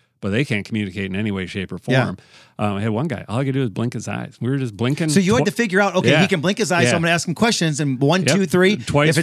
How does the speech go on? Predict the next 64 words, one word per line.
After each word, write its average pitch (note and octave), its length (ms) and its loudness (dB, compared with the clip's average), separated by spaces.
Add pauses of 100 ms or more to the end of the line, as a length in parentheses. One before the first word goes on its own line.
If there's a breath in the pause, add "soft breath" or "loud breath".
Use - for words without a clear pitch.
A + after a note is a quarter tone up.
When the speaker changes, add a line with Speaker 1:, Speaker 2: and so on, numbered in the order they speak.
Speaker 1:
for D#3 40 4
Speaker 2:
this, E3 120 6
Speaker 1:
yes, E3+ 180 4
Speaker 2:
yeah. G3+ 180 4
Speaker 1:
once C3 220 0
for C#3+ 160 -4
no, G#2 300 -2
you G#2 80 -2
know, A2+ 120 0
or, A2 120 0
you - 60 2
know, D3 40 4
Speaker 2:
Really? B3 240 6
Speaker 1:
whatever B2+ 380 2
the A2 100 -4
case A#2+ 320 -6
may A2 320 -4
have G2+ 160 -8
been. A2 300 -4
But G2 160 -6
yeah, B2+ 160 0
we C3 120 0
were, F3+ 120 -2 (100)
we C#3 100 -6
communicated C#3+ 600 -4
quite B2+ 200 -2
well, A2+ 360 -2
and F#2+ 200 -8 (600)
oh F3+ 320 -2 (120)
man, A2+ 220 -2
it F2 40 -8
was F2+ 280 -12 (140)
tough, A#2+ 500 -4
you F#2 80 -8
know, F#2 420 -6
'cause, F#2+ 240 -8
you G#2 80 -6
know, F#2+ 60 -4
I G2 80 -4
know A#2+ 160 0
he A2 100 -2
wanted G2+ 260 -2
to F#2 80 -4
express A2+ 420 -4
some G2 240 -6
emotions, G2 580 -4
and G2+ 80 -6
it's F#2 80 -6
pretty A#2 220 -4
hard G#2+ 160 -4
to F2+ 80 -8
do G#2+ 160 -2
that F#2 240 -6
just G2 220 -6
with F#2+ 80 -6
the F#2 60 -8
blinkings F#2+ 540 -6
of, F#2+ 80 -8 (380)
of G2+ 160 -6
your, F#2+ 140 -8
of F#2 200 -8
your E2+ 180 -6
eyes. F2+ 460 -10
But - 180 -14